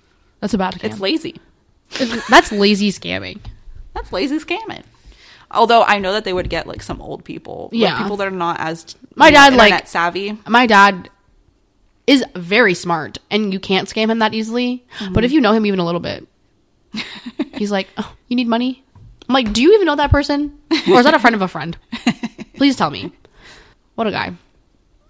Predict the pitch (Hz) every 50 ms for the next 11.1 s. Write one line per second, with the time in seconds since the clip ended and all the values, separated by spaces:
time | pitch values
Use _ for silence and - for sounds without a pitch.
0 | _ - - 247 320 320 226 190 185 180 - 165 139 117 104 - _ _ _ _
1 | _ _ _ _ _ _ _ _ _ _ _ _ _ - 190 180 170 160 - 196
2 | _ _ _ _ _ - - 208 208 - - 190 139 - - - - 254 277 269
3 | 277 285 320 370 349 233 196 - 214 233 320 381 381 - 196 196 202 180 165 160
4 | 156 147 131 139 156 175 175 _ _ _ _ _ _ _ _ _ - 208 262 294
5 | 240 185 175 - _ - - 214 - - 185 175 160 147 147 - - - 156 -
6 | - 180 185 180 165 170 160 160 165 190 240 - 214 208 - - 226 185 196 196
7 | 175 165 170 170 151 160 - 160 - - - - - 190 202 190 165 160 117 113
8 | 196 208 202 220 254 311 330 269 240 240 220 208 202 185 180 175 170 165 170 -
9 | - - - - - _ _ - - _ _ _ _ - - _ _ _ - -
10 | 269 294 220 190 185 - - - - - - 269 370 381 381 370 381 - - -
11 | -